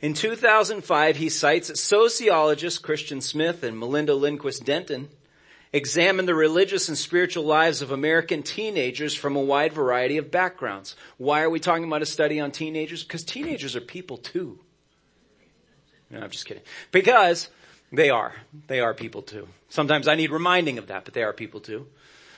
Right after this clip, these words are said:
But because the teenagers of two thousand five are the adults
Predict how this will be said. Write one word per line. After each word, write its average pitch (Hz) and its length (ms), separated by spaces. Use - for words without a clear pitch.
But 180 160
because 196 400
the 160 80
teenagers 180 500
of 131 80
two 147 180
thousand 135 380
five 156 500
are 123 80
the 127 120
adults - 540